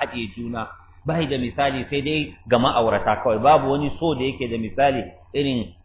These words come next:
wato son miji da mata, sai dai irin wannan so ɗin kawai. Saboda haka Ubangiji Ta'ala shi ya sanya wannan. Sannan ya sanya tausayawa a tsakanin su ma'auratan.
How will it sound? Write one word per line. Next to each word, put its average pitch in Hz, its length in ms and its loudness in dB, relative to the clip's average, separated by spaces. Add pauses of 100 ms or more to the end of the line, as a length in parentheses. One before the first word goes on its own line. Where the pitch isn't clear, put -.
(120)
wato 113 540 4
son 147 200 2
miji 131 260 -2
da 113 100 2
mata, 113 400 0
sai 135 120 -2
dai 135 300 -4
irin 147 160 -6
wannan 110 360 -6
so 127 100 -8
ɗin 98 240 -10
kawai. - 160 -20 (800)
Saboda 135 260 -2
haka 131 140 -4
Ubangiji 135 460 -2
Ta'ala 127 420 2
shi 131 80 -6
ya 123 160 -4
sanya 110 240 -4
wannan. 107 260 -6 (460)
Sannan 151 240 0
ya 175 180 0
sanya 175 380 0
tausayawa 147 800 2
a 131 140 0
tsakanin 131 500 -2
su 135 100 -6
ma'auratan. 113 520 0